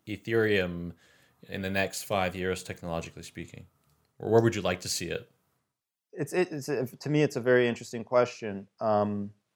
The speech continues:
Speaker 2: you know, I, I do have this strong bias for federated proof of stake systems or, uh, however you wanna ca-, whatever you wanna call 'em, permissioned, uh, private, what, whatever.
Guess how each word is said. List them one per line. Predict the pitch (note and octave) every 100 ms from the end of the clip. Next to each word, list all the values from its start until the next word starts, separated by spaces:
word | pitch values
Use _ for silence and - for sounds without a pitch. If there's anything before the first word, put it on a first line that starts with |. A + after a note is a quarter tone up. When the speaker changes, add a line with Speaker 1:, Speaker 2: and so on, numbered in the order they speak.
| _ _ -
Speaker 2:
you | B2
know, | B2+ A2+ A2
I, | A#2 B2+ A#2
I |
do | A#2+ B2+
have | A#2+
this | A#2+
strong | - B2+ A#2 A#2
bias | G#2 A2 A2+ B2 - -
for | A2+ G#2+ G#2
federated | - A#2 A2+ A2 A2 G#2+
proof | B2 A2+
of | G#2+
stake | - A#2 A#2
systems | B2 A2 C3 A#2+ A#2+ A#2 G#2
or, | G2 G2 F#2+ - _ _ _ _ _ _ -
uh, | F#2 F2+ F2 F2 F2 -
however | - G#2 G2+
you | G#2
wanna | G2+ F2+
ca-, | -
whatever | A2 G#2 G2+
you | G2+
wanna | F#2+
call | - G2+ G2
'em, | G2
permissioned, | F#2+ F#2+ F#2+ F#2+ - F#2+ F#2 F2+ F2 E2+ _ _ _ _ _ _ _ -
uh, | F#2+ F2 E2+
private, | - - G2 F#2+ F2+ F2 - _
what, | F#2+ F#2 -
whatever. | F#2 F#2 F2 E2+